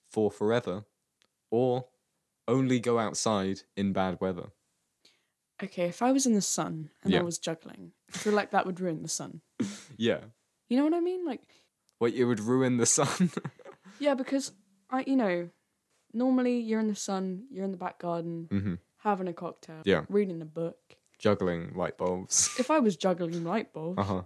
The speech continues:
Speaker 2: I couldn't do that. So I'd just be sitting in the sun juggling light bulbs.
Speaker 1: Yeah.
Speaker 2: But then I could be in the rain with a pillow umbra-, umbrella.
Speaker 1: Pillow umbrella, yeah.
Speaker 2: With my cocktail and a book.
Speaker 1: Mm-hmm.
Speaker 2: I'd be in the rain,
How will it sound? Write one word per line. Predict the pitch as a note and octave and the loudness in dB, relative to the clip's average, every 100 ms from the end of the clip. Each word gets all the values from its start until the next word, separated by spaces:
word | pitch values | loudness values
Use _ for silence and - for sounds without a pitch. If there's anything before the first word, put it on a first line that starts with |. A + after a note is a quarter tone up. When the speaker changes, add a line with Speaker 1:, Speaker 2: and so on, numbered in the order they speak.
| - | -8
Speaker 2:
I | |
couldn't | A3 D4+ A#3 | -6 -6 -2
do | B3+ | -2
that. | F#3 - | -4 -4
So | F#3 | -4
I'd | F3+ | -2
just | G#3 - | -2 -2
be | G#3+ | -2
sitting | - A#3 - | 0 -2 -2
in | G3 G3 | 0 0
the | |
sun | F3+ B3 G3 E3 | -2 -4 -4 -6
juggling | F3 F3 F3+ F3 | -8 -6 -6 -6
light | G3 - _ | -6 -10 _
bulbs. | - _ | -20 _
Speaker 1:
Yeah. | G#2 G2 - - _ _ _ - | 4 4 2 -10 _ _ _ -4
Speaker 2:
But | A3+ | 2
then | B3+ | 4
I | B3+ | 4
could | D4+ D4 | 0 2
be | B3+ | 2
in | A#3+ | 2
the | |
rain | F#3 D#3+ E3+ F3+ _ - F#3 | 2 0 -2 -4 _ -16 -8
with | F3+ | -6
a | |
pillow | G3 - A3+ F#3+ | -4 2 2 2
umbra-, | F3+ E3+ D#3+ E3 - | 0 -2 -4 -6 -6
umbrella. | F#3 D#3+ D3+ D#3+ - _ - | -6 -4 -8 -10 -14 _ -2
Speaker 1:
Pillow | - - | 4 4
umbrella, | F2 F2+ E2+ | 4 2 2
yeah. | F2+ F2+ - _ _ - - | -2 -4 -8 _ _ -16 -6
Speaker 2:
With | G3 G3 | -4 -2
my | F#3 | -2
cocktail | F3 - - E3+ | -4 -6 -6 -4
and | F3 | -4
a | E3 | -4
book. | E3+ F3 - _ - | -4 -8 -12 _ -4
Speaker 1:
Mm-hmm. | G#2 G2 | -2 -2
Speaker 2:
I'd | C#3+ A3+ | -4 0
be | F#4 | 0
in | |
the | F3+ | 2
rain, | E3 F3 - E3+ | 0 -2 -6 -14